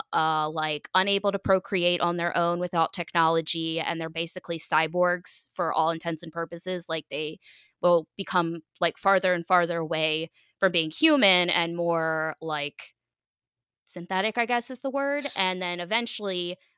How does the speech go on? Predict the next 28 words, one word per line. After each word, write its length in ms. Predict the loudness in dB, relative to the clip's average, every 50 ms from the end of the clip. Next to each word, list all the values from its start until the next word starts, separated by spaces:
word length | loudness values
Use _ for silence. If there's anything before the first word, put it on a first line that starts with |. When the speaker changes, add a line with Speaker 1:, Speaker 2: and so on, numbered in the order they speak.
| _ _
Speaker 1:
we 140 | -2 2 4
all 200 | 4 4 4 4
get 180 | 2 -2 0 6
microchipped, 800 | 6 6 6 6 2 -2 -2 -2 0 2 2 2 2 -2 -6 -8 -8
and 140 | -6 -6 -6
then 140 | -6 -8 -8
we're 120 | -4 -4 -2
all 140 | -2 -2 -2
part 260 | -2 -4 -4 -4 -4
of 60 | -4
the 140 | -4 -2 0
A 120 | 0 2 2
I 200 | 2 2 0 -2
system. 720 | -4 -8 -10 -8 -8 -8 -6 -4 -4 -4 -4 -6 -8 -10 _ _ _
So 200 | -4 -2 -2 -2
once 320 | 0 -2 -4 -6 -8 -10
we're 100 | -4 0
all 160 | 2 2 2
plugged 300 | 2 2 0 0 0 0
into 180 | -2 -2 -2 0
the 120 | 2 4
A 120 | 6 6 6
I 180 | 6 6 4
system, 540 | 2 -2 -4 -4 -4 -4 -6 -6 -6 -6 -8 -12 _ _ _
we're 100 | -2 0
all 180 | 0 0 0 -4 -10 _ _ _ _ -20
fucked, 200 | -18 -18 -18 -20 _ _ -12
essentially. 720 | -10 -8 -8 -8 -10 -10 -12 -14 -16 -14 -12 -12 -12 -14